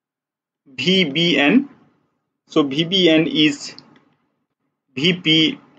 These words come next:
and phase angle with respect to A is one twenty, and V C N, that is V P, and phase angle is plus one twenty degree. So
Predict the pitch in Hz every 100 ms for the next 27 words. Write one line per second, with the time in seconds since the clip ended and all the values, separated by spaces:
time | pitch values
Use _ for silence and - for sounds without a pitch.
0 | _ - 143 143 - 170 151 143 143 151
1 | 147 - - _ _ - 143 147 156 -
2 | 147 143 - 147 - 147 151 143 143 135
3 | 147 143 143 123 123 202 285 _ _ _
4 | _ _ _ _ _ 139 147 151 - -
5 | 131 147 185 180 175 160 139 196 285 -
6 | _ _ _ _ _ 135 135 214 277 -
7 | - _ _ _ _ _ 127 147 - 160
8 | 285 - _ _ _ _ _ _ _ _
9 | _ _ _ _ _ _ _ _ 139 139
10 | 123 - - _ _ _ _ - 143 131
11 | 123 123 123 131 175 - - _ _ _
12 | 117 113 - - - - - - - -
13 | - _ _ _ _ _ _ _ _ _
14 | _ _ _ _ _ _ _ _ - 208
15 | 185